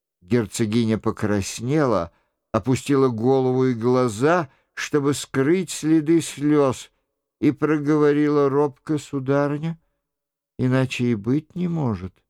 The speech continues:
раз вы заменяете мне мать». Сен-Мар на другом конце стола побледнел под её взглядом.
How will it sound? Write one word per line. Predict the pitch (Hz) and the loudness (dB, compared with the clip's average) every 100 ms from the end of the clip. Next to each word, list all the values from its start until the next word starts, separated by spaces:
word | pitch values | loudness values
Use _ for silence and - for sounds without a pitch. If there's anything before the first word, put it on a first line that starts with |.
| _ _ _ _ _ _ - | _ _ _ _ _ _ -2
раз | 107 117 - | 0 0 0
вы | 107 110 | 0 2
заменяете | 104 110 110 107 104 101 117 | 2 0 0 0 0 -2 -6
мне | 107 117 | -2 -2
мать». | 117 117 110 82 - _ _ _ _ _ _ _ _ _ _ _ _ - | -2 -2 -4 -4 -10 _ _ _ _ _ _ _ _ _ _ _ _ -4
Сен-Мар | 107 101 98 104 117 139 147 _ _ _ _ _ _ _ - | 0 2 2 2 2 -2 -6 _ _ _ _ _ _ _ -2
на | 123 | 0
другом | 127 143 131 143 139 | 2 2 2 0 0
конце | 143 135 120 - 135 | -2 -2 -2 0 0
стола | - - 127 123 123 139 - _ - | -2 -2 0 2 2 0 -4 _ -4
побледнел | 120 107 117 123 120 120 143 160 113 80 - _ - | -4 -2 0 0 0 -2 0 2 0 -2 -10 _ -4
под | 95 | 0
её | 98 101 101 | 2 4 2
взглядом. | 98 85 95 98 95 92 92 | 0 -4 -2 0 0 -2 -4